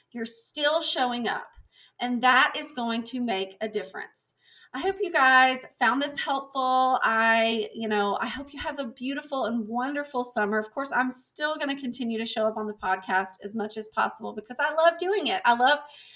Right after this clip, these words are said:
sharing with you guys. And if you are, um, you know, a leader that is looking for some extra training, some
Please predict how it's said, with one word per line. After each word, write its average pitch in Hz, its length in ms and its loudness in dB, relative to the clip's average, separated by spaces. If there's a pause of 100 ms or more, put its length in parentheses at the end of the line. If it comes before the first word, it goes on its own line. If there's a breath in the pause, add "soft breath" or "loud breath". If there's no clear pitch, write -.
(140 loud breath)
sharing 330 420 0
with 330 180 -6
you 302 120 -12
guys. 277 500 2
And 254 100 -2
if 254 220 -6
you 311 220 -2
are, 254 540 6 (380 loud breath)
um, 233 420 2
you 247 120 -2
know, 208 400 2
a 220 60 2
leader 240 840 4
that 247 80 0
is 240 180 -2
looking 262 320 -6
for 277 200 -2
some 240 460 -4
extra 240 420 0
training, 269 540 -2
some 214 320 -2